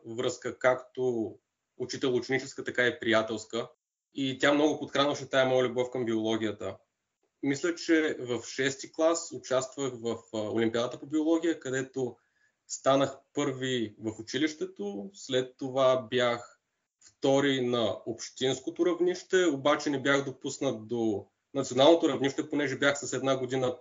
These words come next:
по-малък, отколкото трябваше, въпреки че имах нужния брой точки. И когато законите ми забраниха да, да продължавам напред с това, което ми харесва, просто хвърлих кърпата и казах: „Край с тая работа.“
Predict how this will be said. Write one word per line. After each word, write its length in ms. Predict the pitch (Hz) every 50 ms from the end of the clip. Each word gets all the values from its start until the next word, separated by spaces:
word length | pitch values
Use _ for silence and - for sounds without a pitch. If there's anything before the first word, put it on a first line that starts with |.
| -
по-малък, 520 | - 135 127 123 123 117 117 113 104 - -
отколкото 880 | 113 - _ - 120 117 113 - - - _ 120 113 110 101 101 - -
трябваше, 420 | - 123 123 110 98 95 - - _ _ _ _ _ _
въпреки 300 | 131 - 143 135 - 120
че 100 | - 139
имах 200 | 131 131 - -
нужния 320 | 131 120 110 123 117 117 110
брой 220 | 117 113 107 104
точки. 360 | 107 - - - - - - - _
И 320 | - 135 139 139 135 131 -
когато 460 | 135 127 123 143 143 143 143 - 170 170 160 160 151 147 143 135 131 123 113 110 - - - - _ _
законите 600 | 143 127 117 - - - 147 151 156 160 156 165
ми 100 | 151 151
забраниха 560 | 127 139 131 131 131 131 143 135 - 156 131 117
да, 340 | 131 131 127 123 120 120
да 140 | 113 120 113
продължавам 400 | 131 127 123 123 117 131 131 131
напред 340 | 131 120 - 131 131 131 127
с 140 | 120 107 -
това, 160 | 135 123 -
което 200 | 135 127 - 131
ми 80 | 123 113
харесва, 420 | - 123 123 123 123 131 117 -
просто 400 | 123 123 120 - - 123 107 - _ _ _ _ _
хвърлих 320 | _ 127 127 117 113 110 -
кърпата 340 | 127 123 - - 110 -
и 80 | 117 113
казах: 380 | - 117 113 113 104 101 - _ _
„Край 220 | - 120 107 101 101
с 200 | - - - -
тая 200 | 107 104 104 104
работа.“ 340 | - - 113 110 - 120